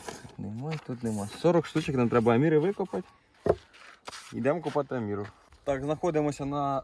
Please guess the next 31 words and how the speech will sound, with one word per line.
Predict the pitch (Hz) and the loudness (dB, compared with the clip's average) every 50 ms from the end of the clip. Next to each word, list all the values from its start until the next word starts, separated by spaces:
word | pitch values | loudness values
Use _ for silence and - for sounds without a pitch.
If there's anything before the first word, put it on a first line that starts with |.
| - | -8
сорті | 131 - - 156 147 135 - 147 | -12 -10 -8 -8 -8 -6 -6 -6
Аміра. | 143 143 156 185 220 240 226 220 220 - - - _ _ _ - - - - - - - - - _ - - _ - | -6 -4 -4 -4 -4 -2 -2 -4 -4 -6 -12 -20 _ _ _ -20 -20 -20 -20 -20 -20 -20 -20 -20 _ -20 -20 _ -16
Дивіться, | - 107 107 104 98 - 110 | -12 -10 -10 -10 -10 -8 -8
ось | 110 107 | -10 -8
така | - - 120 - 123 | -8 -10 -6 -2 -2
ягодка, | 120 135 147 160 143 113 - - 110 | 0 2 2 2 0 -2 -4 -2 0
але | 120 131 147 147 143 135 117 113 | 0 2 2 2 0 0 -2 -4
він | 123 135 135 | -4 -4 -2
у | 135 | -2
нас | 135 135 127 - - | -2 -4 -4 -6 -8
вже | 117 117 131 127 | -8 -6 -6 -6
відійшов, | 120 120 117 131 139 - - 214 220 | -6 -6 -6 -8 -6 -2 -2 -2 0
то | - - | 0 0
ми | 131 135 135 | -2 -2 0
вже | 127 131 | 0 -2
откопуємо | 135 127 - - 131 117 - 110 107 110 | -4 -4 -2 -2 -4 -2 -2 -4 -4 -4
його | 110 110 113 117 | -6 -6 -8 -8
саджанці. | 127 165 180 202 175 139 120 - - 107 110 113 - _ _ _ _ _ _ _ _ _ _ | -4 -2 -2 -2 -2 -4 -6 -10 -14 -16 -18 -20 -20 _ _ _ _ _ _ _ _ _ _
Дивіться, | - 104 101 101 98 110 | -12 -12 -12 -10 -8 -8
ось | 104 104 | -8 -8
такі | - 120 - - 127 | -10 -12 -10 -4 0
ягодки, | 151 160 151 - - - | 2 2 2 2 0 -2
але | 113 117 117 | -2 -2 -2
ще, | 113 - 117 85 98 | -4 -6 -8 -6 -4
ну, | 110 104 | -4 -2
багато-багато. | 98 101 113 131 127 - 107 101 101 101 98 92 - - 110 - - - _ _ _ _ _ _ - - - - - - - - - - - | 0 2 2 2 2 2 2 2 2 2 0 -2 -4 -8 -10 -12 -16 -20 _ _ _ _ _ _ -20 -20 -20 -20 -20 -20 -20 -20 -20 -14 -10
І | - | -6
зараз | 110 117 156 160 170 151 | 2 4 6 6 6 6
будемо | 135 135 143 143 143 139 131 | 4 4 4 4 4 4 4
відкопувати | 127 127 113 - 151 151 135 131 120 120 - - 113 110 - - - - - - - - - - - - - - - - - - - - - - - - - - - - - - - | 2 0 0 0 -2 -2 0 0 -2 0 0 -2 -4 -6 -8 -16 -20 -20 -20 -20 -20 -20 -18 -18 -16 -16 -14 -14 -14 -16 -18 -20 -20 -20 -20 -20 -20 -20 -20 -20 -20 -20 -20 -20 -18
бокові | 104 107 120 113 170 170 - 196 202 185 170 185 202 196 185 160 | -14 -8 2 2 2 4 4 4 2 4 2 0 2 2 2 2